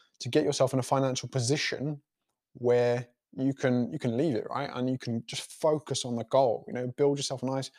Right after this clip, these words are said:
healthy cash buffer to, to pay your living expenses for, you know, six to twelve months. So you can take six to twelve months off and focus on the goal and go all out and change your life, right?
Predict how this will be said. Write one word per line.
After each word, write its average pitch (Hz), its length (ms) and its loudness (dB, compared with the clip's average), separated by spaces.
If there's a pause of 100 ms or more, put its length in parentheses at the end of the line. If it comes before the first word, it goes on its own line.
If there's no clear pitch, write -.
(220)
healthy 131 460 0
cash - 400 -8
buffer 131 420 -2 (400)
to, 120 640 4
to 127 120 -2
pay 147 260 4
your 139 140 8
living 135 200 4
expenses 131 680 0
for, 110 260 0 (440)
you 113 80 -6
know, 127 140 2
six - 320 0
to 135 60 -6
twelve 127 280 4
months. 135 300 -2
So 135 100 0
you 127 120 0
can - 100 -18
take 120 240 -4
six - 260 -4
to - 80 -12
twelve 131 200 4
months 120 240 -2
off 143 240 -2
and - 120 -20
focus - 540 0
on 120 100 -4
the 110 80 -6
goal - 340 -4
and 127 100 -8
go 123 100 0
all 120 200 2
out 110 180 -2 (180)
and 120 80 -10
change 113 440 -2
your 113 100 -2
life, - 420 -8 (580)
right? 120 260 4